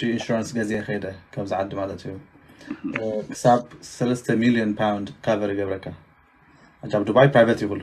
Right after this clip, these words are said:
ተሓሚምካ ከም ናይ ኣሜሪካ ማለት ቅድም ኢንሹራንስ ካዮም ዝሓትኻ፣ እ፣ ዝኾነ ይገብሩልካ እዮም። ሕጂ ሰብ ዒስራን ሓሙሽተን ቅርሺ ኣፊልካ እንተ ደኣ ክልተ ሰሙን ንብሉ ኣብ ዱባይ ቀሲንካ፣ እ፣ ትኸይድ ኮይንካ ሲ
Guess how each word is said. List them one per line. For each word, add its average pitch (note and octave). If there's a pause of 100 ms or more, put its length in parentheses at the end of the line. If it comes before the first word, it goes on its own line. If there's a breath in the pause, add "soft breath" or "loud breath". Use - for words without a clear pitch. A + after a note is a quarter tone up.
(120)
ተሓሚምካ G#2 (180)
ከም -
ናይ G2+
ኣሜሪካ G2+ (140)
ማለት G2+
ቅድም A2
ኢንሹራንስ G#2
ካዮም G#2
ዝሓትኻ፣ F#2+ (600 soft breath)
እ፣ -
ዝኾነ G#2
ይገብሩልካ G2+
እዮም። A2 (400 soft breath)
ሕጂ A#2
ሰብ B2+ (140)
ዒስራን -
ሓሙሽተን C#3
ቅርሺ A#2+
ኣፊልካ G#2+
እንተ G#2
ደኣ - (640 loud breath)
ክልተ C3+
ሰሙን A#2+
ንብሉ A2
ኣብ G#2+
ዱባይ A2
ቀሲንካ፣ - (400)
እ፣ - (260)
ትኸይድ G#2+
ኮይንካ A2+
ሲ D3